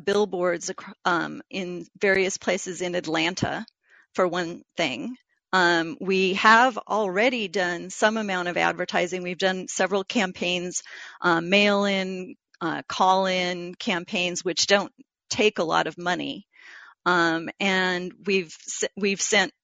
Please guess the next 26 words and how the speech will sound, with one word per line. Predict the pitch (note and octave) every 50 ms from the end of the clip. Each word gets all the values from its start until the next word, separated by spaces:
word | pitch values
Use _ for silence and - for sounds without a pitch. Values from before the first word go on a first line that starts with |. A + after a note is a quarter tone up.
| _ _ -
Valentine's, | F#3 F3+ F3+ F#3+ G#3 G#3+ A3 - - G3 G3 G3+ G3 F#3+ F#3+ F#3+ G3 G3+ F#3 - - - -
um, | F3 D#3+ D3+ D#3+
we | F3+ F#3
sent | - - F#3+ F3
a | F3+
gift | E3 - - G#3+ G#3+ - _
basket, | F#3+ F3+ F#3+ G3 - - - G#3 F#3+ - - _ _
ga-, | - F#3 F3 F3+ - - _ _ _ -
gift | A3+ - - _
basket | - F#3+ G3 G#3 - - A3 G#3 - -
to | - - F#3+ F3+ F3 E3+ D#3+
the | - E3
C | - - G3+ F#3 F#3+ F#3+
E | F3+ F3
O | F3+ F3 F3 F3 E3+
of | - - F3+ E3+ -
Coca-Cola | - G3 F3 - G3 - - G3 F3 E3+ F3 E3+ E3+ E3+ E3 - - - - - - - _
for | - F3+
Valentine's | - F3 F3+ F#3 G3 G3 G3 - G3 F#3+ F#3+ F#3+ F3+ -
Day. | - F3+ F3 E3+ E3+ E3+ E3+ F#3+ F#3 _ _ _ - - - _ _ _ -
Um, | F3 F3 E3+ E3 D#3+ D#3+ D#3 D#3 C#3 D3 D3+ -
we've | F#3 F3+ F3+ F3+ D3+ E3
done | - F#3 F3 F3 E3+ F3 E3 E3+ E3 -
some, | - - - F3+ E3 D#3+ E3 D#3 D#3 - _ -
uh, | E3 D#3+ D3 C3+ C3 - E3+ - _ _ _ _
some | - - - E3+ D#3+ D#3 D3+